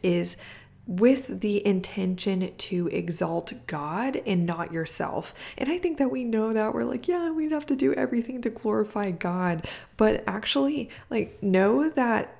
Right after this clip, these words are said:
much is returned back to you in God wanting you to know how good of a father he is and wanting, like, I, I like how John Mark Comer says it in his book, Garden City. He says,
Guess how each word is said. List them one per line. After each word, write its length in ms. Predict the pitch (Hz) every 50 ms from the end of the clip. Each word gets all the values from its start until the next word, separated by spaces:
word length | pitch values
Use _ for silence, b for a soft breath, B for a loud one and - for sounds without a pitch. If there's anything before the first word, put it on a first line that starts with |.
| - _ -
much 800 | - 175 175 180 180 190 208 214 208 196 185 180 - - - - - - _ -
is 180 | - 190 180 180
returned 600 | 175 175 180 175 - - 175 165 160 156 165 160
back 280 | 151 151 156 160 - -
to 100 | - -
you 340 | - - - - - 214 208 - - _ _ _ _ _ -
in 420 | 185 180 175 175 165 165 165 - B B B -
God 420 | - 196 190 190 196 190 180 165 165
wanting 1080 | 165 165 170 180 185 190 196 202 202 196 190 - - 185 170 165 160 156 156 175 175 B B B B B B
you 300 | B 175 180 190 190 185
to 100 | 185 180
know 360 | 175 175 170 175 175 185 180
how 200 | 175 - 180 170
good 240 | 165 160 180 170 170
of 100 | 175 170
a 80 | 165
father 440 | 160 - - 170 165 165 190 185 185
he 160 | 196 208 208
is 160 | 214 208 202 -
and 260 | - 180 175 170 165
wanting, 320 | 165 185 220 262 262 - B B B B
like, 380 | 240 233 226 - - - - - -
I, 140 | 202 214
I 180 | 220 220 202 196
like 180 | 214 220 220 -
how 140 | 269 269
John 280 | 247 - 196 180 180 180
Mark 320 | 175 165 160 160 - - -
Comer 440 | - - 160 156 156 156 156 - -
says 280 | - - - 165 156 156
it 240 | 156 160 156 - B B B B B B
in 200 | - 175 165 165
his 260 | 170 156 175 170 165
book, 300 | - 175 160 160 - - -
Garden 400 | - 165 156 160 160 160 156 156
City. 460 | - - 156 151 156 165 170 160 B B B B B B B B
He 160 | - - 202
says, 380 | - - 202 190 185 180 -